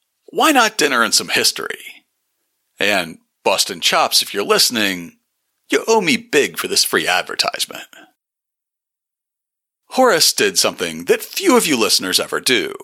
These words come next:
He commented on the website post about a recent episode. If you go to hub history dot com to check out our show notes for the episode, maybe so you can see my sources,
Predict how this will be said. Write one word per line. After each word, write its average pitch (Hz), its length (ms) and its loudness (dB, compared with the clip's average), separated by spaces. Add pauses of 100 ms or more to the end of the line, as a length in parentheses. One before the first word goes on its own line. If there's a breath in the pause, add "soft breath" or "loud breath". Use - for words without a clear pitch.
(640)
He - 120 -10
commented 262 480 0
on 160 100 0
the 123 80 2
website 107 540 0
post - 300 -6
about 160 220 2
a 160 40 4
recent 85 340 -2
episode. - 720 -4 (1300)
If - 160 -2
you 143 100 0
go 123 140 0
to 107 120 2
hub 110 180 -2
history 107 320 0
dot 98 220 -2
com 131 240 0
to 104 60 -4
check - 240 0
out 110 120 2
our 90 100 -2
show 208 260 4
notes 117 220 0
for - 100 -2
the 104 160 -2
episode, 80 640 -4 (340)
maybe 226 300 0
so 214 160 2
you 170 120 0
can 131 120 -2
see 127 160 0
my 90 160 -6
sources, 135 1120 0